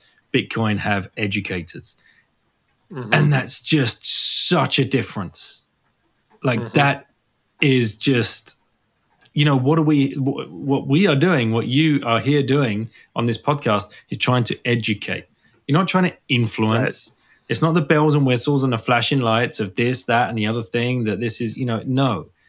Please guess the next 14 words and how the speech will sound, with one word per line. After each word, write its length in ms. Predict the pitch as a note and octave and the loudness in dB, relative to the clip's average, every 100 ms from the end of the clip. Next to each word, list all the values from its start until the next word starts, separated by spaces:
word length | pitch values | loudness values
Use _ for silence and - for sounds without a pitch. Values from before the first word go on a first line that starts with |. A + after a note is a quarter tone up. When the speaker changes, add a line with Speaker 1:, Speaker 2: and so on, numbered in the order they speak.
| _ _ | _ _
Speaker 1:
We 80 | - | -4
don't 120 | C3 | 0
need 220 | D3+ C#3+ - | 2 0 0
influencers, 720 | C#3 A#2+ A#2+ G#2 F#2+ F#2+ E2 | -2 0 -2 -4 -4 -8 -6
this 160 | G2 G2 | -6 -6
kind 220 | A2+ A2 | -4 -2
of, 100 | G2+ | -2
like, 280 | G2+ F#2+ - - _ _ _ _ _ _ | -2 -2 -6 -16 _ _ _ _ _ _
awful 540 | C3+ B2+ - A#2 A2 F#2+ | 0 0 0 0 0 0
kind 220 | A2+ G#2 | -2 -2
of 80 | F#2 | -4
social 360 | - G#2+ - | -2 -2 0
media-y 480 | A2 A2 G#2+ G#2 G2+ | 0 0 2 2 2
word. 460 | G2 A2 G#2 E2+ - | 2 2 0 -2 -6